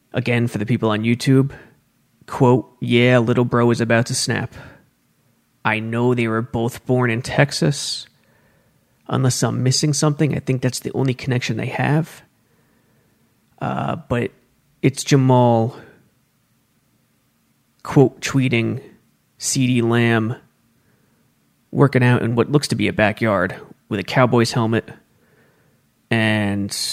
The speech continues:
just shorts on. And Jamal,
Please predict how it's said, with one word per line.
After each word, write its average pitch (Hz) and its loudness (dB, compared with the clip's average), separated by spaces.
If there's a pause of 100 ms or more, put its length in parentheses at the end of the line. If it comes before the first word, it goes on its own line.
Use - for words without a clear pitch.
(240)
just - -2
shorts 92 0
on. 82 -8 (2000)
And 120 -4
Jamal, 120 -2